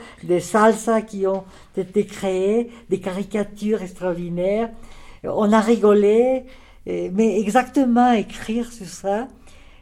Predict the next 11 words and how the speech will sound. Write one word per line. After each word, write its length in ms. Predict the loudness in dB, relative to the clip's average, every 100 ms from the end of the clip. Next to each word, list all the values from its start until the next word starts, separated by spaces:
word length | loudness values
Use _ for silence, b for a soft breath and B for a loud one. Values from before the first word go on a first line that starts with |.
| -16
euh, 320 | -12 -10 -10 -8
ça 160 | -8
m'a 180 | -8 -8
pas 240 | -4 -4
venu 380 | -4 -6 -8 -6
à 60 | -8
l'esprit, 520 | -10 -14 -12 -12 -10
n'est-ce 240 | -10 -12 -10
pas ? 300 | -8 -8 -10 -16 b b b b -14
C'était, 540 | -10 -6 2 4 4 B B -10 -6
euh, 380 | -4 -2 -2